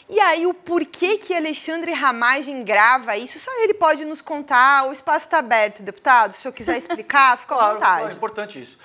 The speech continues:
Speaker 1: Fica à
Speaker 2: E,
Speaker 1: vontade.
Speaker 2: e, gente, tem, tem uma questão aqui. Por que que é importante falar do, do Heleno? É, a gente tinha, por exemplo, o Instituto de Pesquisa e Estudos Sociais durante a ditadura,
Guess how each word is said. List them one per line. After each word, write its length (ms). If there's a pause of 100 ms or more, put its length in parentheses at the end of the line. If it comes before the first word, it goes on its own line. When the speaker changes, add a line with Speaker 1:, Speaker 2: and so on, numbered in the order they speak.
(140)
Speaker 1:
Fica 220
à 20
Speaker 2:
E, 40
Speaker 1:
vontade. 540 (200)
Speaker 2:
e, 80
gente, 260
tem, 160
tem 140
uma 100
questão 260
aqui. 300
Por 180
que 80
que 120
é 20
importante 600
falar 520
do, 560
do 160
Heleno? 480 (500)
É, 680
a 60
gente 280
tinha, 300
por 160
exemplo, 360
o 60
Instituto 340
de 80
Pesquisa 460
e 60
Estudos 320
Sociais 600
durante 1000 (100)
a 80
ditadura, 720